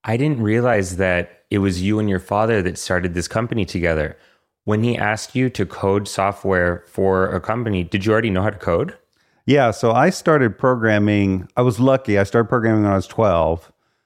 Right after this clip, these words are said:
Speaker 2: I, uh, was accepted into this gifted and talented program. We were living in Alaska at the time. My dad was in the Army. And one of the benefits of the program was I could take college courses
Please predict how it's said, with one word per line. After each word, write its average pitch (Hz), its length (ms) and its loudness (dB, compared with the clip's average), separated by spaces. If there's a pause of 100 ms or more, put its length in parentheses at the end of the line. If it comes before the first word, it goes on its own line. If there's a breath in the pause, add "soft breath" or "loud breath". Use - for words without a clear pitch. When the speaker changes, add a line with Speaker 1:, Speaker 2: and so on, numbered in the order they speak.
(120)
Speaker 2:
I, 98 440 4
uh, 95 340 0 (480)
was 113 220 0
accepted 123 520 0
into 110 380 0
this 95 240 -2
gifted 113 300 -2
and 98 100 -2
talented 104 320 -2
program. 90 360 0
We 92 100 2
were 92 80 2
living 90 300 0
in 85 80 -2
Alaska 87 500 0
at 87 120 -8
the 98 80 -10
time. 82 480 -4
My 90 120 -2
dad 92 220 2
was 85 120 -4
in 90 80 -2
the 82 120 -2
Army. 85 400 -2 (580)
And 92 840 0 (380)
one 110 420 0
of 110 100 0
the 98 80 0
benefits 117 600 0
of 87 140 -2
the 85 120 0
program 98 680 -2
was 90 300 0
I 90 160 -2
could - 220 -10
take - 380 -4
college 131 440 -2
courses - 600 -10